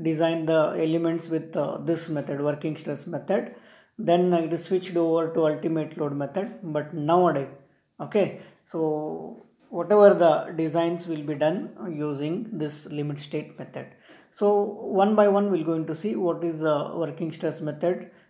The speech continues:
what are the disadvantages of this, then ultimate load method, and why this finally limit state method is adopted, uh,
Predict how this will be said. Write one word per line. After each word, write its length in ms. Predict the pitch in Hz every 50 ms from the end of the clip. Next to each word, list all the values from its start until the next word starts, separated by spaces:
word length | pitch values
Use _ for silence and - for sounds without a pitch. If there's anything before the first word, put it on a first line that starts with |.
| _ -
what 260 | - 185 156 151 151
are 100 | 165 165
the 100 | 156 160
disadvantages 840 | 156 151 165 165 - 180 170 170 170 165 165 160 165 156 160 156 147
of 220 | - 151 147 156 156
this, 400 | 151 180 196 196 - - - - _ _ -
then 300 | - 147 151 151 151 143
ultimate 520 | 143 143 147 143 170 165 165 165 160 165 -
load 180 | 170 160 151
method, 440 | 156 151 151 151 - 190 226 - - - - _ _ _ - -
and 160 | 175 160 139
why 200 | 147 180 208 240
this 220 | 202 196 175 - -
finally 640 | - 165 156 156 160 170 165 165 156 156 - - -
limit 320 | - 214 165 165 170 170 160
state 300 | - - - 160 - -
method 320 | 165 147 - 156 151 147
is 140 | 156 151 143
adopted, 560 | 147 139 147 147 143 - - 160 156 147 -
uh, 340 | - - - 151 127 127